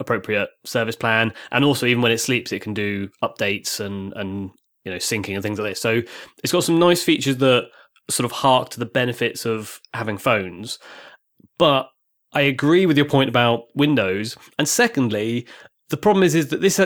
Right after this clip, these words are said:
is gonna require Windows or Linux or what have you, which is specifically for arm. And so the normal person going to the shop is now gonna have to say, "What type of processor does this have?" And I think that's a step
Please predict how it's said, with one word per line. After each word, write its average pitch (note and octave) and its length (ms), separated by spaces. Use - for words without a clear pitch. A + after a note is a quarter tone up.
is E3 80
gonna E3 160
require D3 420
Windows C#3 640
or A#2 420
Linux A#2+ 380
or B2 40
what A#2 100
have B2 160
you, B2 200
which C#3 240
is C3 400
specifically C3 640
for B2 140
arm. A2 480
And C#3+ 120
so D3+ 500
the D3 220
normal F3+ 480
person D#3 400
going C3+ 240
to C3 60
the A#2+ 40
shop C3+ 320
is A#2+ 80
now C3 180
gonna B2+ 140
have B2+ 140
to - 60
say, A#2+ 500
"What A#2 300
type C#3 240
of A#2 120
processor B2+ 520
does A2 140
this A#2 160
have?" F2 360
And A#2 80
I G#2 40
think B2 120
that's A#2+ 220
a A2+ 40
step - 400